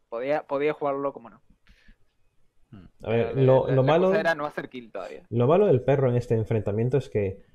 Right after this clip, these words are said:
Speaker 3: no hay ninguno con uno de culo en el bando de Dream Life.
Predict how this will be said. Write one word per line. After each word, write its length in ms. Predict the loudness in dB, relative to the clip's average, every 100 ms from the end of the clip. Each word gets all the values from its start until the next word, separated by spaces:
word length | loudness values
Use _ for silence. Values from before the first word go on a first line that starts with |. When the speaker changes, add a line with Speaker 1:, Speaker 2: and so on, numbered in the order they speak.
| -14 -2
Speaker 3:
no 160 | 2
hay 80 | 4
ninguno 480 | 4 4 4 2 2
con 140 | 0 0
uno 140 | -2
de 120 | -2
culo 300 | 0 0 0
en 120 | -2 -2
el 80 |
bando 260 | -2 -2 -2
de 160 | -2 -2
Dream 240 | -2 -2
Life. 260 | -4 -8